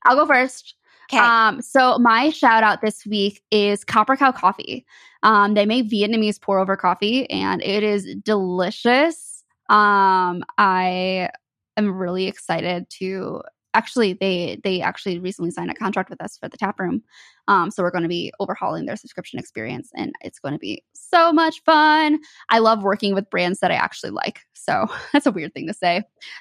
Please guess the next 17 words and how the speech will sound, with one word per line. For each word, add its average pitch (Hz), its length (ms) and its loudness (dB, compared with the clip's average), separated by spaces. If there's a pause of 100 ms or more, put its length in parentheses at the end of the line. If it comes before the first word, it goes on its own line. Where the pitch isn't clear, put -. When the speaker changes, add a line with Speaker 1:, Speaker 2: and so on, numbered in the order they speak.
Speaker 1:
that 294 100 6
I 302 60 4
have 349 260 4
experience 311 580 2
with 240 160 4
and 233 80 2
I 202 120 4
like. 175 340 -2 (360)
<laughs> - 520 0
Speaker 2:
That's 349 240 2 (120)
excellent 226 720 -4
news. - 480 -16
That 262 220 4
is 302 160 -8 (320)
super, 269 340 -8
super 202 360 -12
great. - 380 -12